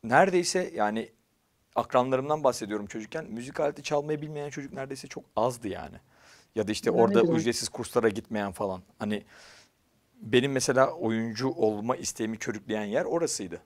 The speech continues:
Speaker 1: Yani
Speaker 2: Hmm.
Speaker 1: ücretsizdi. Cumartesi, pazar bir gidiyorduk işte folklor kursları, yani halk oyunları kursları, modern dans, işte bağlama, gitar, işte tiyatro, işte yetişkinler için Türk sanat müziği falan. Herhalde biraz oranın da şeyinden geçmekten dolayı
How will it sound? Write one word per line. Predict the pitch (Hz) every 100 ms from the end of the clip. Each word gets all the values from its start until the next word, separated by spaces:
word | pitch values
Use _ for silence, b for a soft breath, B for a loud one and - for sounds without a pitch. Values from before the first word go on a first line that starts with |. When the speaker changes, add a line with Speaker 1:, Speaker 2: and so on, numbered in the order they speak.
| _ _ _ _ _ _ _
Speaker 1:
Yani | 190 175
Speaker 2:
Hmm. | 165
Speaker 1:
ücretsizdi. | 160 147 180 - 233 180 - -
Cumartesi, | 139 208 214 190 196
pazar | 214 202 202 190
bir |
gidiyorduk | 190 185 175 208
işte | - 196
folklor | - 226 - 202 190
kursları, | 196 190 190 - -
yani | - -
halk | - 143 156
oyunları | 180 180 175
kursları, | - 180 - 185 180 156 - 135
modern | 160 175 180 165
dans, | 175 185 160 - _ _ -
işte | - 151 131
bağlama, | 170 175 180 180 190 180
gitar, | 120 175 - 175 196 180 - B B B B B
işte | - - 175 175 180 -
tiyatro, | - 170 202 - 190 190 - -
işte | 131 165
yetişkinler | 160 175 - 185 185
için | 170 185
Türk | - 180
sanat | 190 185 185
müziği | 165 170 185
falan. | 170 165 196 220 b b b b b
Herhalde | 226 240 233 208
biraz | 202 214 190
oranın | 180 190 196 190
da | 180 180 196
şeyinden | 139 147 151 170 170
geçmekten | 151 - 151 - 165 165
dolayı | 120 98 113